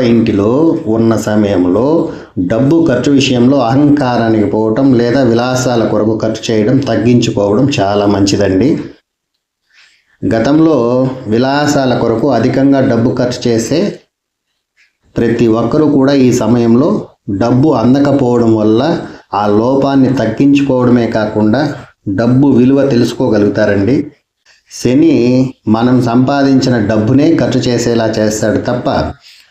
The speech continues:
అప్పులను అప్పుల పాలు చేయడు. ఇది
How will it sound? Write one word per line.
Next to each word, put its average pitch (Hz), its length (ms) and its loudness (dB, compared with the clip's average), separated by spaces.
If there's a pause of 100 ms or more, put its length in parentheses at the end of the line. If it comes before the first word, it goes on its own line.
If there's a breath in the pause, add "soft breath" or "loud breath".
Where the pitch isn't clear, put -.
(180 soft breath)
అప్పులను 135 600 0
అప్పుల 117 360 0
పాలు 120 280 0
చేయడు. 113 500 0 (640 loud breath)
ఇది 107 220 0